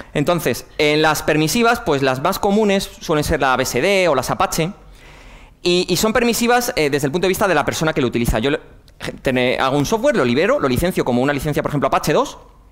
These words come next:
y eso lo que permite es que a la persona que lo utiliza le da muchísima, eh, permisividad, muchísima libertad en el sentido que puede hacer lo que quiera con ello. No, no le estoy limitando o no le estoy obligando a hacer nada. Muchos frameworks open source utilizan, por ejemplo, Apache dos.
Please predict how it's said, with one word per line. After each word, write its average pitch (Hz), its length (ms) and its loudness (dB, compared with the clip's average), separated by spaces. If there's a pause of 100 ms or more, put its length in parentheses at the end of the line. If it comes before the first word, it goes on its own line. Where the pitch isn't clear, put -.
(1040)
y 175 80 0
eso 208 120 2
lo 233 80 2
que 214 60 0
permite 214 240 2
es - 80 -2
que 202 140 0
a - 80 2
la 131 100 2
persona 185 300 -2
que 214 80 0
lo 208 60 2
utiliza 208 420 0 (460)
le 139 100 2
da 165 140 4
muchísima, 180 840 -2 (800)
eh, 139 240 2
permisividad, 143 400 0
muchísima 185 340 0
libertad 175 300 2
en 170 80 2
el 165 60 0
sentido 160 300 2
que 165 80 -2
puede 156 140 0
hacer 160 160 0
lo 165 80 0
que 135 100 -4
quiera 131 180 0
con 107 120 -2
ello. 104 240 -4
No, 147 180 0
no 170 140 2
le 202 60 2
estoy 196 180 0
limitando 165 420 2
o 156 60 2
no 143 60 2
le 160 60 -2
estoy 180 140 -2
obligando 147 260 0
a 131 40 -2
hacer 113 160 -4
nada. 110 280 -2 (280)
Muchos 208 300 0
frameworks 208 400 0
open 175 180 0
source 180 320 -2 (840)
utilizan, 151 400 0
por 160 80 0
ejemplo, 160 260 0
Apache 131 300 0
dos. 107 240 -4